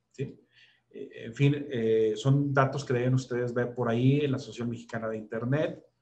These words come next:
¿En qué momento se conecta el usuario mexicano? Pues pueden ver ustedes en el transcurso de un día,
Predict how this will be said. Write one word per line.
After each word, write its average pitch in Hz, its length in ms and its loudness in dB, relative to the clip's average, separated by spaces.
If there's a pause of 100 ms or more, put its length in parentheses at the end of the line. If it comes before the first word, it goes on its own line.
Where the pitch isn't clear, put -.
(560)
¿En 127 160 2
qué 170 100 6
momento 180 460 8
se 143 180 4
conecta 131 380 4
el 135 80 4
usuario 131 420 4
mexicano? 131 880 0 (100)
Pues - 140 -20
pueden 120 340 -6
ver 117 200 -4
ustedes 113 600 -4 (280)
en 113 60 -12
el 107 40 -12
transcurso 120 500 -6
de 123 60 2
un 117 200 0
día, 135 600 4